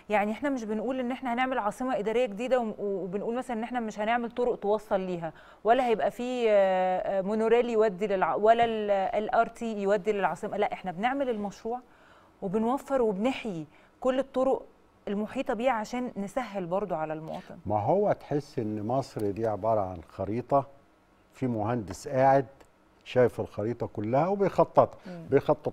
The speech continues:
Speaker 2: طرق وكباري ومشروعات زراعية ومشروعات، آه، آه، صناعية ومستشفيات وأندية، يعني رؤية شاملة ومتكاملة، مش المشروعات العشوائية. يعني أنا، يعني مثلًا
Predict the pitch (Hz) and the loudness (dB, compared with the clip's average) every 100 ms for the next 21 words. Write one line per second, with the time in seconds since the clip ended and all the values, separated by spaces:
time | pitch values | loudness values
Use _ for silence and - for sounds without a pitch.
0 | - 123 127 117 123 113 123 107 104 117 | -2 -4 -2 -2 2 2 2 0 -4 -2
1 | 110 98 110 107 110 113 104 104 107 107 | -2 -2 -4 -2 -2 -4 -6 -8 -6 -4
2 | 113 - - 107 104 107 92 - - _ | -6 -8 -8 -4 -4 -6 -10 -20 -20 _
3 | 120 113 117 117 117 120 - 117 120 123 | 0 2 4 4 2 0 -4 2 6 6
4 | 123 113 107 107 - 113 - 120 127 127 | 6 2 0 -6 -6 -8 -2 4 4 2
5 | 131 123 117 143 147 131 123 123 139 - | -2 -4 2 4 6 6 4 2 -4 -8
6 | _ 143 196 175 139 147 151 - - - | _ 8 8 8 6 8 6 2 -16 -20
7 | _ - 127 123 139 151 143 - 107 107 | _ -4 2 2 4 4 4 0 -4 2
8 | 131 135 123 127 - 147 156 139 135 120 | 2 2 0 -2 4 4 4 2 0 -2
9 | 131 120 120 120 120 139 139 113 110 - | -4 -4 -6 -2 0 0 0 -2 -2 -4
10 | 113 135 120 95 104 117 120 120 131 117 | -4 -2 -4 -2 0 0 0 -2 -4 -4
11 | 123 113 117 151 - 147 135 | 0 0 2 0 2 2 0